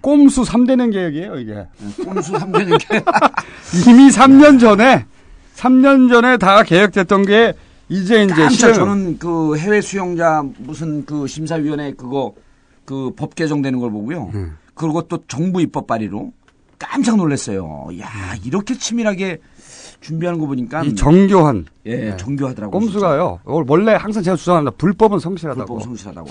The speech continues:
Speaker 2: 아, 진짜 성실한 분들이에요.
Speaker 1: 어, 이 각하는 정말 존경할 역사에 남을.
Speaker 2: 그런데 이제 비비케이와 관련해서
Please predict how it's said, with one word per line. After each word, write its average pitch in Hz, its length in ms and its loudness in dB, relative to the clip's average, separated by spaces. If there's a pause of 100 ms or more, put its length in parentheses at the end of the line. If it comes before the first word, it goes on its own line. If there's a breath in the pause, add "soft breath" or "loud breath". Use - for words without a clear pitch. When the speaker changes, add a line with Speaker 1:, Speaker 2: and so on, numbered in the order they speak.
(140)
Speaker 2:
아, 92 280 -6
진짜 107 180 -4
성실한 127 360 -12
분들이에요. 104 520 -10
Speaker 1:
어, 147 220 2
이 165 80 0
각하는 175 400 2
정말 160 180 2
존경할 156 460 2
역사에 180 300 0
남을. 120 320 0
Speaker 2:
그런데 160 200 0
이제 156 140 -2
비비케이와 180 600 -4
관련해서 143 560 -2